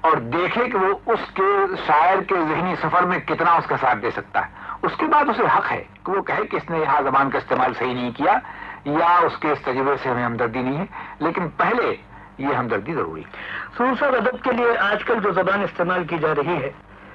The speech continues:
Speaker 2: وہ بول چال کی زبان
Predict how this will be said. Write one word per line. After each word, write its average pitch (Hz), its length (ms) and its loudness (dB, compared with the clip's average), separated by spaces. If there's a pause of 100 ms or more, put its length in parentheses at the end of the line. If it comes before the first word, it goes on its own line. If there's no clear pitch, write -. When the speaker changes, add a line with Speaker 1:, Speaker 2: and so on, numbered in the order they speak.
(200)
Speaker 2:
وہ 440 500 2 (600)
بول 190 480 0
چال 220 280 2
کی 233 380 -2 (200)
زبان 196 480 0